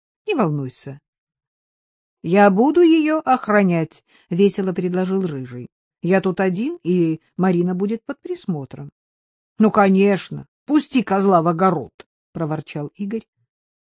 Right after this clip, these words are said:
Дядя Игорь, ваша Марина — чудо, — прошептала ему на ухо Римма. — Но вы возвращайтесь, пожалуйста. Игорь побежал к машине,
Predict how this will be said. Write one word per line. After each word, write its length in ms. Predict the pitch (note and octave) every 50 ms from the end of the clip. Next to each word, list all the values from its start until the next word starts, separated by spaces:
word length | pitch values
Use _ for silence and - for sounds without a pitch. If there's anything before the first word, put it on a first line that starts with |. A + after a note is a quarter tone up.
| _ _ _ _ _ _ -
Дядя 440 | D#3 F3+ G3+ G#3 A3+ A#3 A#3 A#3+
Игорь, 460 | B3+ B3+ A#3+ A3+ G3+ E3+ D#3 C#3 C3+ - _ _ _ _ _ _ _ -
ваша 480 | D#3 F3 A#3 A#3+ B3 G#3+ - - G#3
Марина — 640 | F#3+ F#3+ G3+ G#3 A#3 D4+ F4 F#4 D4 G#3+ F3 E3+ - _ _ _ _ _ _
чудо, — 720 | _ - - - - - F#3 F#3+ G3+ G#3 F#3 - C3 C3 B2 - _ _ _ _ _ _ _ _ _ _ _ _ _ _ _ _ _ _ _
прошептала 680 | - - F3+ D3+ - D#3 - _ - F3 G#3+ A#3+ A#3
ему 220 | G#3 G3 F#3+ F#3+
на 220 | F3+ D3 C3 C3+ C#3+
ухо 240 | D3 D3+ - - E3+
Римма. — 440 | D#3 C3 B2 B2 A#2 A#2+ B2 - _ _ _ _ _ _ _
Но 120 | - F#3 F3+
вы 280 | D3+ E3 E3 G3 - - _ _
возвращайтесь, 880 | E3+ F#3 A3 G#3 - C#4 E4 F4 - - A3+ F#3+ E3 - _ F#3+ F#3 -
пожалуйста. 680 | - - C4+ C4 C4+ G3 C#3 C3 - - - - - - _ _ _ _ _ _ _ _ _ _ _ _ _ _ _ _ _ _
Игорь 240 | C#4 B3+ A3 G3 E3+
побежал 420 | - E3 D3+ D#3+ D3+ D3+ D3+ C#3+
к 80 | - -
машине, 520 | D3 D3+ - - C#4+ C#4+ C#4 C#4 B3+ B3+